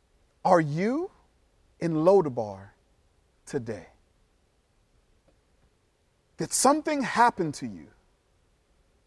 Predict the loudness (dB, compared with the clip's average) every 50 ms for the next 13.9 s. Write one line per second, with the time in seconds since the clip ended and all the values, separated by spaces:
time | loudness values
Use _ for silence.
0 | _ -12 -10 -6 -4 -4 -2 2 2 2 4 2 0 -4 -6 -8 -8 -10 -14 -18
1 | -20 _ _ _ _ _ _ _ _ _ _ _ _ _ _ _ _ _ _ _
2 | _ _ _ _ _ _ _ _ _ -4 -4 -2 2 4 4 6 6 6 2 2
3 | 4 2 0 2 4 4 4 4 2 -2 -4 -4 -4 -4 -6 -8 -8 -10 -10 -10
4 | -12 -20 _ _ -20 -20 _ _ _ _ _ _ _ _ _ _ _ _ _ _
5 | _ _ _ _ _ _ _ _ _ -12 -12 -10 -8 -8 -8 -4 2 2 4 4
6 | 2 0 -4 -16 _ _ -16 -12 -10 -8 -6 -6 -8 -8 -10 -16 -20 -20 -20 _
7 | _ _ _ _ _ _ _ _ _ _ _ _ _ _ _ _ _ _ _ _
8 | _ _ _ _ _ _ -6 -4 0 2 4 6 6 6 4 6 4 6 6 8
9 | 8 8 8 8 6 2 2 4 6 8 8 8 6 4 2 4 4 4 4 2
10 | -2 -10 -6 2 4 4 4 4 2 -4 -10 -10 -12 -14 -18 -20 _ _ _ _
11 | _ _ _ _ _ _ _ _ _ _ _ _ _ _ _ _ _ 2 2 4
12 | 6 6 4 4 6 6 6 6 6 6 6 8 8 8 8 6 4 0 -2 0
13 | 0 2 6 6 8 8 8 6 6 6 6 8 8 8 6 6 2